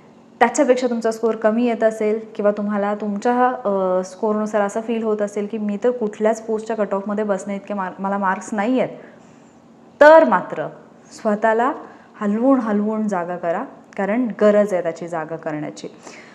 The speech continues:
मग आता तुम्ही काय कराल? "मी इतके दिवस काय केलं?" हा एक प्रश्न स्वतःला विचारा. कधी कधी काय होतं ना, आपण अभ्यास करत असतो, आपण आपल्या फ्लोमध्ये असतो, आपल्याला ते समाधानही मिळत असतं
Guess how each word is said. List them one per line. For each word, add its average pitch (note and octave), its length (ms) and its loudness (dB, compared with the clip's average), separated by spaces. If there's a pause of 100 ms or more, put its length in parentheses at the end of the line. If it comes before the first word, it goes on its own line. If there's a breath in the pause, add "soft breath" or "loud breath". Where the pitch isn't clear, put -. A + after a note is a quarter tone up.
(140 loud breath)
मग C4 80 6
आता C#4 200 4
तुम्ही F4+ 180 0
काय D#4 220 6
कराल? G3+ 340 4 (1200)
"मी B3 180 6
इतके C4 440 0
दिवस B3 300 0
काय G3 220 -2
केलं?" E3 320 -10 (600 loud breath)
हा G#3+ 240 -2
एक - 160 0
प्रश्न A3 320 -2
स्वतःला F3+ 420 -6
विचारा. E3 400 -12 (760 loud breath)
कधी C#4 200 8
कधी F4 180 4
काय E4+ 180 4
होतं B3 260 4
ना, C#4 60 2
आपण D4 240 2
अभ्यास B3 380 0
करत A#3+ 300 4
असतो, F#3+ 220 0
आपण G#3 200 -2
आपल्या A#3+ 200 2
फ्लोमध्ये B3 500 2
असतो, F3+ 360 -2
आपल्याला B3 340 4
ते D#4 60 6
समाधानही C4 600 0
मिळत G3+ 300 -2
असतं F3 280 -4